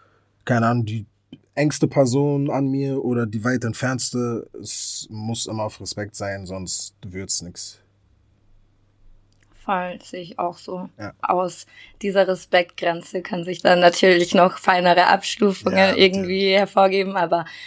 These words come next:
Speaker 2: safe, das, das finde ich auch grundsätzlich einfach wichtig für ein, für ein vernünftiges Miteinander.
Speaker 1: Ja.
Speaker 2: Ich hab mir noch gedacht, körperliche Grenze ist auch irgendwie was, was mir noch voll wichtig ist, die ich
Speaker 1: Ja.
Speaker 2: irgendwie in der Vergangenheit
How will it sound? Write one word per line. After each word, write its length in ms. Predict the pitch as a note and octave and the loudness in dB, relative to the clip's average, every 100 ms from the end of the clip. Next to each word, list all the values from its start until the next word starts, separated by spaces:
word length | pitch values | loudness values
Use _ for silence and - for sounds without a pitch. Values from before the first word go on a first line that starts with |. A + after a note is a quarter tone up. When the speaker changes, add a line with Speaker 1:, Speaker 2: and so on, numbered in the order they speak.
| - - | -20 -6
Speaker 2:
safe, 320 | - F3 F3 | -2 0 -2
das, 420 | F#3 E3 - - - | -6 -8 -14 -12 -10
das 180 | E3+ | -10
finde 220 | - F#3 E3 | -10 -12 -12
ich 140 | - | -4
auch 180 | F3 E3+ | -4 -6
grundsätzlich 640 | - F3 F3 E3+ - E3+ | -14 -10 -8 -8 -6 -2
einfach 280 | F3 F3 D#3+ E3 | -2 -2 -4 -4
wichtig 380 | F3 - D#3+ | -4 -4 -6
für 160 | - E3 | -4 -4
ein, 260 | D#3+ E3 D#3+ | -4 -8 -8
für 200 | - E3+ | -6 -6
ein 320 | E3 D#3+ D#3+ | -4 -6 -6
vernünftiges 600 | E3+ F3+ E3+ E3+ E3 - | -4 -4 -4 -6 -6 -6
Miteinander. 800 | F3 F3 - E3 E3+ E3+ E3+ E3+ - - | -6 -4 -4 -6 -6 -8 -10 -12 -20 -14
Speaker 1:
Ja. 180 | C#3+ - | -10 -2
Speaker 2:
Ich 80 | G#3+ | 2
hab 120 | G#3+ | 4
mir 180 | A3 A#3 | 4 4
noch 220 | A#3+ - | 0 0
gedacht, 380 | G#3 G3 G3 - _ _ _ - | 2 4 2 -4 _ _ _ -4
körperliche 680 | G3 G3 G3 A3+ A3+ B3 A3 | 4 4 4 2 2 -2 -4
Grenze 460 | A3 A3 A#3 - | -2 -2 -2 -6
ist 180 | A#3 - | -6 -2
auch 140 | A3+ | -4
irgendwie 760 | A3 A3+ A3+ G#3 A3+ A3+ A3+ A3+ G3+ | -2 -2 -2 0 -2 0 0 0 0
was, 220 | G#3 - | -2 -2
was 180 | G#3 G#3+ | -6 -2
mir 140 | G#3+ | 0
noch 140 | A3 | -2
voll 260 | - A3 G#3+ | 0 -2 -2
wichtig 340 | A3 - A3+ | -6 -8 -8
ist, 320 | - A3 - - | -4 -4 -6 -6
die 120 | - | -4
ich 100 | G3 | -2
Speaker 1:
Ja. 100 | G#3 | -4
Speaker 2:
irgendwie 480 | G3 F#3+ G3 G3+ G3+ - - - - | -4 -6 -6 -6 -8 -18 -20 -20 -2
in 140 | - | 0
der 80 | F#3 | 2
Vergangenheit 920 | - F3 F3 F3+ F#3+ F#3 F3+ F3+ F3 | 2 2 4 2 -2 -6 -4 -6 -8